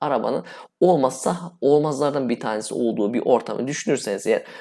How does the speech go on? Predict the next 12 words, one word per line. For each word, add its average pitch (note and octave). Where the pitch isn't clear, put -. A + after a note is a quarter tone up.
Hollanda'nın E3
çok G3+
büyük D#3+
olan A2+
şehirlerinde A2
dahi, C3+
e, -
pek E3
çok -
kişinin -
ehliyeti A#2+
dahi A2